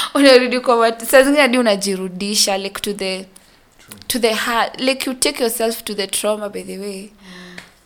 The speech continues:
Speaker 1: And, uh, I, me, uh, there's one thing I know, there I've had doubt, but the, the spiritual, like,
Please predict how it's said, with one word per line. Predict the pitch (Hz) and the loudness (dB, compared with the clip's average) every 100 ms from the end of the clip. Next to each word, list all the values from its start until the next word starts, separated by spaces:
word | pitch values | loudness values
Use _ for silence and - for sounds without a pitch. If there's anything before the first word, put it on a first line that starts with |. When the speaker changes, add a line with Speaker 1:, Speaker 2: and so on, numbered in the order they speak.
| _ _ _ - | _ _ _ -6
Speaker 1:
And, | 220 220 214 | -6 -4 -4
uh, | 202 - - - | -4 -6 -12 -12
I, | 247 359 - - | -10 -8 -10 -8
me, | 247 294 | -4 -4
uh, | - - - 190 | 0 0 0 -4
there's | 214 208 | -6 -4
one | 226 247 | -4 -4
thing | 247 220 | -6 -8
I | 196 | -10
know, | 190 196 208 240 220 | -10 -12 -12 -12 -12
there | 208 - | -10 -6
I've | 208 196 190 | -6 -6 -10
had | 208 208 202 190 | -8 -6 -8 -8
doubt, | 190 202 254 - - - - - | -6 -6 -8 -6 -8 -8 -16 -16
but | 208 220 220 - - _ - | -4 -4 -2 -8 -10 _ -8
the, | 220 220 | -6 -6
the | 208 220 | -6 -8
spiritual, | - 233 220 214 - 233 | -8 -10 -8 -6 -8 -8
like, | 220 | -10